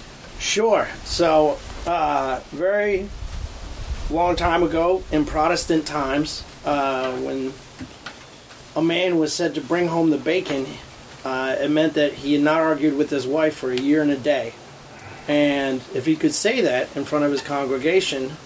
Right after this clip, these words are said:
the church would reward him with an entire side of bacon. And so anybody that actually brought home the bacon, I can't imagine too many people did, uh, was highly esteemed in his community.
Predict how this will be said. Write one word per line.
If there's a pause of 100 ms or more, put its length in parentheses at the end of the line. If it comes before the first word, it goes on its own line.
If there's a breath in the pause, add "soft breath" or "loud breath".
the
church
would
reward
him
with
an
entire
side
of
bacon. (840 loud breath)
And
so
anybody
that
actually
brought
home
the
bacon, (180)
I
can't
imagine
too
many
people
did, (640 loud breath)
uh,
was
highly
esteemed
in
his
community.